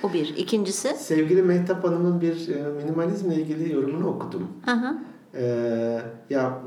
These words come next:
Speaker 2: vazgeçmek hiç kolay değil. Hatta benim bir tane bir hurç gibi bir şeyim var.
Speaker 1: Hı hı.
Speaker 2: Atmak isteyip de vazgeçemediğim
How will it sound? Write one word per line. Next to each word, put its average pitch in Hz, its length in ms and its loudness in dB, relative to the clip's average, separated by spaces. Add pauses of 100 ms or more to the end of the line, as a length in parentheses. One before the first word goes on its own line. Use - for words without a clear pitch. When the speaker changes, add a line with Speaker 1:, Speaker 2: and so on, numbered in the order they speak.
(160)
Speaker 2:
vazgeçmek 143 580 -4
hiç 175 160 -2
kolay 147 420 -2
değil. 175 220 4 (140)
Hatta 135 400 -2
benim 147 260 0
bir 143 100 -4
tane 139 220 0 (240)
bir 131 300 -2 (240)
hurç 127 300 2
gibi 127 200 2
bir 120 40 0
şeyim 160 360 0
var. 101 120 0 (140)
Speaker 1:
Hı 208 60 -2
hı. 214 220 -2 (500)
Speaker 2:
Atmak 165 440 -2
isteyip - 540 0
de 143 120 4 (280)
vazgeçemediğim 135 1000 2